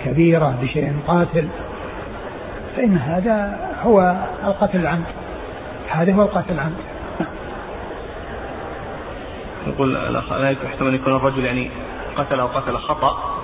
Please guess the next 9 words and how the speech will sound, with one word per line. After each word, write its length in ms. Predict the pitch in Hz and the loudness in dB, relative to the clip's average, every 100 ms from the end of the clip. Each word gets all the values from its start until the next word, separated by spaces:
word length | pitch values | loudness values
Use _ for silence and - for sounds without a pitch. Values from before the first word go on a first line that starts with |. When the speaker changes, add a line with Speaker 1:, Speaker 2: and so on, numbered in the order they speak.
| - - - - - - - | -8 -8 -8 -10 -10 -6 -4
Speaker 2:
فإذا 260 | 117 127 123 | -2 -2 -2
سبب، 200 | 131 135 - | -2 -2 -2
سبب 180 | 131 131 | -2 -2
للنبي 520 | 131 139 127 123 123 | -2 -2 -2 -2 -4
صلى 140 | 123 107 | -4 -6
الله 120 | 107 | -4
عليه 100 | 135 | -4
وسلم 140 | 135 123 | -4 -2
ذلك 280 | 123 147 | 0 0